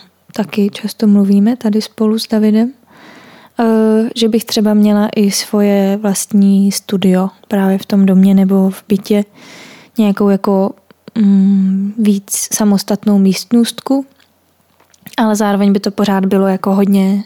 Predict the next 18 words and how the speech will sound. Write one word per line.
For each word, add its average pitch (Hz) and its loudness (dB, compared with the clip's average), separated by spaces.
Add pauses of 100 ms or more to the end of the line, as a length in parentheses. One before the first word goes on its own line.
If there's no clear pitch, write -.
(120)
domácí. 196 -2
Nerada 196 0
bych, 190 -2
aby 202 0
se 208 -4
to - -10
stalo 202 -4
právě 196 -2 (520)
moc 240 -2
oficiální, 214 0
jak 202 -2
jsem 208 -2
o 202 -4
tom 202 0
mluvila, 208 0
moc 214 -2
takový 196 -2
jako, 196 -2